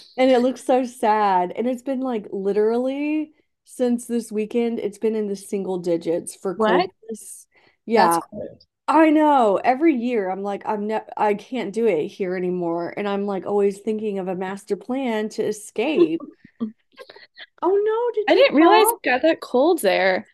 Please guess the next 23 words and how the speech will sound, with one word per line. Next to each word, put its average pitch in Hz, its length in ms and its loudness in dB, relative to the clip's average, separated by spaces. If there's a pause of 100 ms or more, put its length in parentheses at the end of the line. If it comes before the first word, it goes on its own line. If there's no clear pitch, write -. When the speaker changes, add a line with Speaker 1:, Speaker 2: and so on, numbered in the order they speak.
(280)
Speaker 2:
That's, 220 280 2
like, - 0 -
Speaker 1:
Yeah. 196 260 2
Speaker 2:
colder 254 300 4
than 220 140 -4
here. 220 440 -4 (460)
<laughs> - 440 -4
I - 100 2
feel - 160 -2
like 131 100 -2
the - 80 0
Speaker 1:
I - 60 -6
Speaker 2:
coldest 226 240 2
it's 202 220 2
Speaker 1:
know. 220 60 -4
Speaker 2:
been 226 100 0
here 214 160 0
is, 208 100 -2
like, 208 180 0 (540)
in 240 140 4
the 220 100 4
teens, 220 720 -2
maybe. 202 560 -4